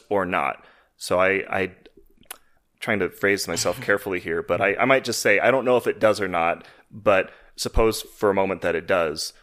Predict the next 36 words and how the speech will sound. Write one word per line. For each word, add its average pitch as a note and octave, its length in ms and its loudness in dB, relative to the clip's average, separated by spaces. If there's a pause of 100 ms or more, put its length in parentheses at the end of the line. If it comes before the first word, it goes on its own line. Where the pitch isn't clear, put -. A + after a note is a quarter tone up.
(260)
um, E2 400 -6
then F#2+ 140 -4
we F#2+ 100 -2
can F2+ 220 -8
use E2+ 160 -8
the F2 100 -6
language E2 380 -4
to E2+ 80 -10
say D#2+ 300 -2
that D2+ 280 -4 (640)
given A#2+ 260 0
that A2 160 2
you're G2+ 100 0
a G2 40 -2
certain F#2+ 340 -2
kind F2+ 280 -4
of E2+ 140 -12
being, D#2 420 -6 (440)
you'll A2 320 2
find G#2+ 500 0
that F2+ 300 0 (300)
you G#2 220 -6
will, G2 440 2
I F#2 80 -6
don't E2+ 140 -6
know, C#2 60 -8
enjoy E2+ 220 -4
yourself. G#2+ 640 0
You'll G2 160 -6
flourish G2 480 0
best - 440 -4 (180)
if - 160 -6
you G#2 100 -6
do G#2+ 120 0
this A2 160 -2
thing. B2 320 -2